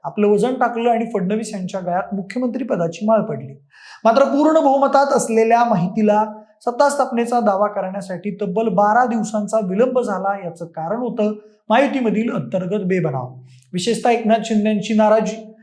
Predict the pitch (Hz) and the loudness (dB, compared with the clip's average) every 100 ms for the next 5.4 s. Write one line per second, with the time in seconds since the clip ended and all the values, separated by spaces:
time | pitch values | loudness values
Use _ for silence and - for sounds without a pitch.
0 | _ - 262 247 240 226 - 254 - 214 | _ 0 6 6 4 0 2 0 2 2
1 | 220 220 226 208 196 214 196 196 226 214 | 2 2 4 4 4 2 0 0 0 0
2 | 175 180 180 180 170 226 214 214 220 - | -4 -6 -4 -4 -2 0 -2 -4 -8 -10
3 | 202 208 165 165 160 170 156 196 220 190 | -4 -2 -2 -6 -8 -10 -8 -8 -4 -2
4 | 156 156 - - _ 220 262 247 202 175 | 0 -2 -6 -18 _ 4 6 6 4 4
5 | 160 143 139 | 2 0 -4